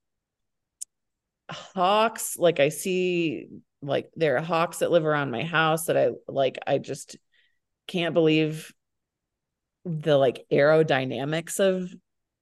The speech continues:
like, it's wild. And,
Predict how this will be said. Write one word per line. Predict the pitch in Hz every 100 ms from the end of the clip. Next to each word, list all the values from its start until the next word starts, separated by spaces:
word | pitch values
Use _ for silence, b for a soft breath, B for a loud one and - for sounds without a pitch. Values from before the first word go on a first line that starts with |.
| _ _ _ _ _ - - _ _ _ - -
like, | 185 180
it's | 175 147 160 185 -
wild. | 185 175 180 185 160 107 135 -
And, | 180 180 180